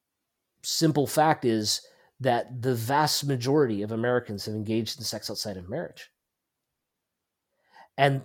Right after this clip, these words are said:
the issue isn't that the sin occurs, 'cause it does. And it has in every culture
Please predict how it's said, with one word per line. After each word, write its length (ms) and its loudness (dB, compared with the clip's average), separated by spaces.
the 300 -2
issue 640 4
isn't 800 2
that 360 8
the 140 0
sin 360 2
occurs, 840 0
'cause 220 -2
it 140 -4
does. 520 0
And 100 2
it 80 0
has 420 6
in 180 2
every 300 2
culture 580 0